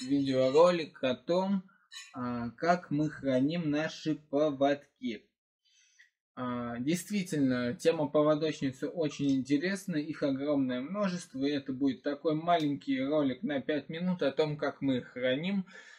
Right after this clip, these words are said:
потому что я считаю это, ну, одним из удобнейших способов.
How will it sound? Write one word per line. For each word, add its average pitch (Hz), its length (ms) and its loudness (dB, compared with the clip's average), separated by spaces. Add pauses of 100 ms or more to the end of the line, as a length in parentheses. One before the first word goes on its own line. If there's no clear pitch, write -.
(240)
потому 147 320 -4
что 156 180 -6
я 151 140 2
считаю 143 500 0
это, 127 460 -2
ну, 151 340 -6
одним 131 380 2
из 92 120 -6
удобнейших 117 580 -4
способов. - 600 -12